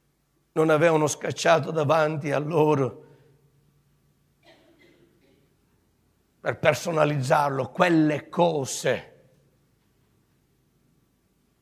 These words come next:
che erano state da Dio, quelle cose che sono da Dio, dalla parola di Dio,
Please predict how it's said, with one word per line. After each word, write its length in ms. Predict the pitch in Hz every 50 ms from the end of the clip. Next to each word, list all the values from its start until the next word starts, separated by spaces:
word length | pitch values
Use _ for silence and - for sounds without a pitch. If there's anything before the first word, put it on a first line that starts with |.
| _ _ _ _ _ _ _ _ _ _ _
che 100 | - -
erano 220 | 143 131 131 127
state 800 | 120 - - - 165 151 139 - - 151 131 104 - - - - _ _ _ _ _ _ _ _ _ _ _ _ _ _ _ _ _ _ _ _ _ _ _ _ _ _ _ _ _ _ _ _ _ _ _ _ _ _
da 140 | _ - 147
Dio, 680 | 131 123 135 175 180 180 147 123 113 107 104 95 - - _ _ _ _ _ _ _ _ _ _
quelle 260 | - 160 160 156 147
cose 380 | - 175 185 180 156 135 147 139
che 140 | - 180 143
sono 600 | - - - - 214 208 202 180 170 160 147 147
da 160 | 139 139 139
Dio, 440 | 127 113 139 151 151 156 147 135 127
dalla 300 | 123 135 131 131 131 127
parola 400 | 120 139 127 135 151 147 143 135
di 180 | 127 123 123 117
Dio, 500 | 120 147 151 139 127 120 117 107 -